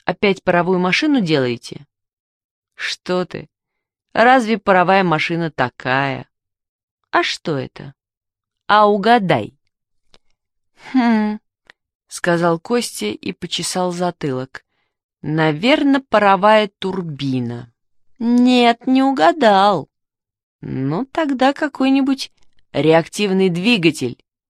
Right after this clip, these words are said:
Мы с Мишкой рассмеялись. "Сто лет будешь гадать,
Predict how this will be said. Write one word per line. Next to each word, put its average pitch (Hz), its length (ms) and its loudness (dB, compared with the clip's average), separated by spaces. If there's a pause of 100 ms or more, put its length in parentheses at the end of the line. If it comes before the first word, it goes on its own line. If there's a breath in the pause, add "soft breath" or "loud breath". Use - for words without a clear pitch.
(300)
Мы 240 220 -6
с - 140 -14
Мишкой 175 400 -4
рассмеялись. 135 880 -4 (480)
"Сто - 420 -4
лет 226 400 2
будешь 165 360 -2
гадать, 180 680 2